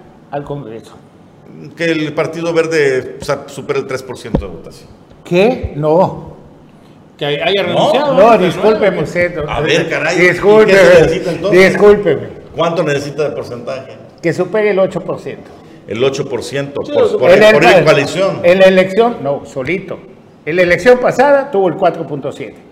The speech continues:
Speaker 1: Así que muy facilito, muy facilito, debe haber una operación que sin duda la, la van a ver con la ayuda del señor que manda acá,
Speaker 2: Claro.
Speaker 1: para que el Partido Verde lo supere. Para superar esa votación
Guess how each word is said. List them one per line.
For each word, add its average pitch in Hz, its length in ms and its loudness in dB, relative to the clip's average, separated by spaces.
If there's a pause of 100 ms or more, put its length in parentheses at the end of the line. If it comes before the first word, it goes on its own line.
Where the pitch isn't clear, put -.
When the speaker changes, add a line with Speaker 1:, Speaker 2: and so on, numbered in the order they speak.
(340)
Speaker 1:
Así 156 260 -4
que - 480 -4
muy 185 360 2
facilito, 180 480 0
muy 180 120 -2
facilito, 208 460 -2
debe 180 140 2
haber 175 180 2
una 165 100 -2
operación 196 640 -4
que 127 100 -8
sin 131 220 -12
duda 160 500 -2
la, 147 140 -4 (120)
la 165 140 -2
van 185 160 0
a 202 60 2
ver 202 500 0
con 139 160 -8
la 139 60 -2
ayuda 156 320 0
del 131 240 -8
señor 165 400 -6
que 196 100 -6
manda 202 300 -4
acá, 220 400 -4
Speaker 2:
Claro. 208 260 -4
Speaker 1:
para 160 240 -2
que 156 80 -4
el 170 80 -2
Partido 190 380 -2
Verde 180 260 -2
lo 170 140 -4
supere. 233 360 2 (380)
Para 196 280 4
superar 214 460 -2
esa 233 220 0
votación 220 560 0